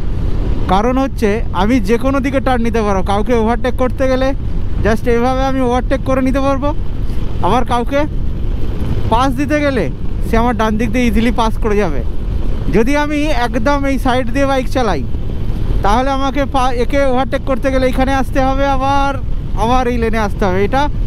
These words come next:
অনেক বেশি ডিফিকাল্ট। তার থেকে কাউকে সাইড দিতে গেলে এখানে, কাউকে ওভারটেক করতে গেলে এখানে, এইটুকুটা আমাকে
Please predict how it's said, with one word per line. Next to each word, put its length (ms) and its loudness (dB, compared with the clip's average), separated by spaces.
অনেক 400 2
বেশি 220 0
ডিফিকাল্ট। 480 0
তার 200 2
থেকে 300 0
কাউকে 320 0
সাইড 220 0
দিতে 260 0
গেলে 140 0
এখানে, 320 0
কাউকে 220 2
ওভারটেক 420 0
করতে 260 0
গেলে 200 2
এখানে, 280 0
এইটুকুটা 520 2
আমাকে 300 -2